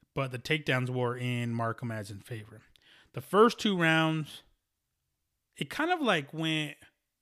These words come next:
like this. So, first round, you give it to Marco Madsen. Second round was lay, way closer. Third round, you definitely gave to Austin Hubbard 'cause I think he knocked him down in that third round.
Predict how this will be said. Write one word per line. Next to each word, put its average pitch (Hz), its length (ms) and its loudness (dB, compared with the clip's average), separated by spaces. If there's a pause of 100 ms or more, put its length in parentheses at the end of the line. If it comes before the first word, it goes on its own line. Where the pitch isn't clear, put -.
(600)
like 139 220 -8
this. 147 260 -2
So, 143 300 -2 (560)
first 180 300 0
round, 165 400 0 (1160)
you - 60 -20
give 151 140 -8
it 143 40 -16
to 151 60 -8
Marco 139 340 -2
Madsen. 127 540 -6 (1040)
Second 160 340 -8
round 151 440 -2 (240)
was 131 200 0
lay, 139 220 0
way 139 260 0
closer. 135 720 -4
Third 151 220 2
round, 135 180 0
you 120 60 -6
definitely 139 420 0
gave 127 220 0
to 123 80 -2
Austin 123 300 -2
Hubbard 123 300 -4
'cause - 120 -6
I - 20 -8
think 123 140 -4
he 151 60 -2
knocked 120 340 -4
him 117 100 -6
down 120 220 -6
in 117 60 -6
that 113 160 -10
third 117 180 -8
round. 117 260 -10